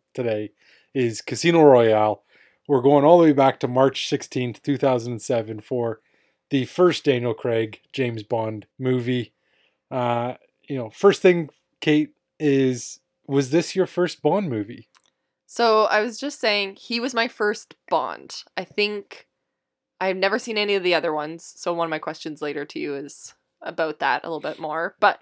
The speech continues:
Speaker 2: uh, yeah, he was my first Bond. I don't remember the first time watching this,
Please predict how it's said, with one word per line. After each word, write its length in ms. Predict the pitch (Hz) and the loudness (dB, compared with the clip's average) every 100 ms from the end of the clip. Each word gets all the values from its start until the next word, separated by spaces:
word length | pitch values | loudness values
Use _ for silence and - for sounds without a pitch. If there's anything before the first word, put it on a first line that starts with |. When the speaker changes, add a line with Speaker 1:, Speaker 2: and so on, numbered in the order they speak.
| _ - _ _ - | _ -20 _ _ 2
Speaker 2:
uh, 320 | 196 185 180 | 4 6 4
yeah, 200 | 208 190 | 4 2
he 120 | 185 | 2
was 100 | 220 | -6
my 100 | 240 | -6
first 280 | 247 233 - | -4 -6 -2
Bond. 500 | 190 190 185 185 - _ _ _ _ _ | 0 0 -2 -6 -14 _ _ _ _ _
I 80 | 208 | 2
don't 220 | 214 254 | 2 0
remember 320 | 294 262 254 | -2 -4 -4
the 100 | 240 | -4
first 500 | 240 _ - 214 208 | -6 _ -6 -6 -6
time 300 | 220 196 180 | -10 -12 -10
watching 560 | 175 170 170 - 262 262 | -10 -2 -2 -2 -8 -4
this, 320 | 285 320 - | -4 -6 -10